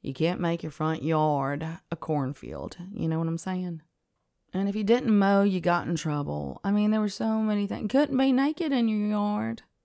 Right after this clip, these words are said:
Could not. You get in trouble for that, too. So, you know, everything fell apart for me in town, and I had to come out here to the country. And I have to tell y'all,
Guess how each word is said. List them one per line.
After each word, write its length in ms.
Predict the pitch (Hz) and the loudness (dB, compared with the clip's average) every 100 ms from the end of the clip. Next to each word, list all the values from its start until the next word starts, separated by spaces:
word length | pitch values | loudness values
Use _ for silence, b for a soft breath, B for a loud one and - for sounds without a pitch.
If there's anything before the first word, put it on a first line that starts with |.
| _ | _
Could 220 | - 214 | -4 0
not. 600 | 190 202 262 - - - _ _ _ _ _ _ 208 | 0 -2 -6 -12 -16 -20 _ _ _ _ _ _ -8
You 160 | 190 | -6
get 160 | 190 196 | -4 -4
in 100 | 190 | -2
trouble 280 | 202 196 196 | -2 -2 -2
for 160 | 208 | -4
that, 320 | 202 202 202 | -2 -2 -2
too. 440 | - 233 220 214 196 _ _ _ _ - | -2 0 2 0 -4 _ _ _ _ -16
So, 580 | - 247 233 226 220 214 _ _ 196 | -6 0 2 2 0 -4 _ _ -2
you 220 | 226 285 | 2 4
know, 400 | 294 262 220 - | 4 2 0 -4
everything 580 | - 226 247 254 254 240 | -6 -4 -4 -2 0 0
fell 220 | 233 214 | 2 0
apart 400 | 202 220 254 277 | 0 2 2 2
for 120 | - | 0
me 260 | 196 180 175 | 0 0 0
in 180 | 175 175 | -2 -2
town, 400 | 175 175 175 196 | -2 -2 -2 -2
and 140 | 180 | 0
I 100 | 175 | 0
had 180 | 180 190 | 0 -2
to 60 | 180 | -2
come 220 | 185 185 | 0 0
out 160 | 185 | 0
here 200 | 180 185 | 0 0
to 80 | 175 | -2
the 120 | 180 | -6
country. 840 | 180 196 220 220 165 165 170 165 - | -4 -2 0 -2 -4 -6 -6 -8 -8
And 460 | 180 170 170 170 160 _ _ _ - | -6 -6 -6 -8 -12 _ _ _ -8
I 60 | |
have 260 | 170 214 240 | -4 -2 -2
to 120 | - | -6
tell 280 | - 208 226 | -2 0 2
y'all, 560 | 208 180 175 175 175 | 2 2 2 0 -4